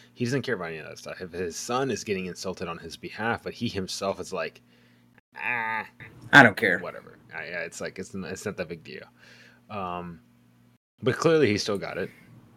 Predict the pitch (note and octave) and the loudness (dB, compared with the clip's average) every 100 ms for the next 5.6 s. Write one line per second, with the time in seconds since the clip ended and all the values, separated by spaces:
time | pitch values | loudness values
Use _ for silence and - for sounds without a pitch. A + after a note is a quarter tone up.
0 | - G2 F2 F2 - F#2 F#2 F2 B2+ A2 | -14 -8 -6 -6 -8 -6 0 6 6 6
1 | - - - - - - C3 C3+ B2+ - | 0 -14 -20 -20 -4 4 6 6 2 2
2 | C3+ B2+ C#3 A#2+ B2+ B2 A#2+ A2+ A#2+ C#3 | 2 2 2 4 6 8 6 0 -6 -2
3 | C#3 - - C#3+ C#3 - - B2+ C3 B2 | 0 0 -2 0 0 0 -6 -4 -2 0
4 | C3+ A#2+ A2 - D3 - A2+ B2+ - C3 | 2 2 4 6 6 4 0 -2 -4 -6
5 | - B2+ A2+ F2+ G2+ | 0 2 2 2 0